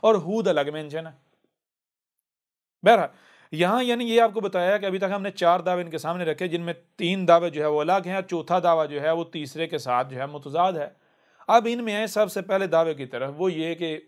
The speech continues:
محمد شیخ صاحب کے نزدیک جو ہے، یہ جو خود کو مسلمان کہلوانے والے ہیں، یہ ہیں بنی اسرائیل۔ تو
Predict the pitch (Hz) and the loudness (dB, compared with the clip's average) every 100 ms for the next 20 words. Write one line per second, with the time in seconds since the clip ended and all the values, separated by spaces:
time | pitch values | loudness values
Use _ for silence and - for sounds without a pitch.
0 | - 143 165 185 170 139 156 156 160 143 | -6 -4 -2 -2 -4 2 2 2 -2 -6
1 | 123 139 151 131 123 131 143 _ _ _ | -6 -8 -8 -6 -4 -4 -6 _ _ _
2 | _ - 147 156 170 165 175 151 143 147 | _ -8 -2 0 0 -2 -4 -4 0 0
3 | 180 170 151 147 151 139 139 143 165 147 | 0 -2 0 -2 0 -2 -2 -6 -10 -4
4 | 165 175 131 147 139 117 143 156 151 - | 0 0 -2 -10 -14 -6 -6 -6 -12 -14
5 | 139 - 123 120 123 120 120 110 92 _ | -16 -6 0 0 0 -6 -12 -12 -14 _
6 | _ _ _ _ _ _ _ _ _ _ | _ _ _ _ _ _ _ _ _ _
7 | _ _ _ _ _ _ _ _ - | _ _ _ _ _ _ _ _ 0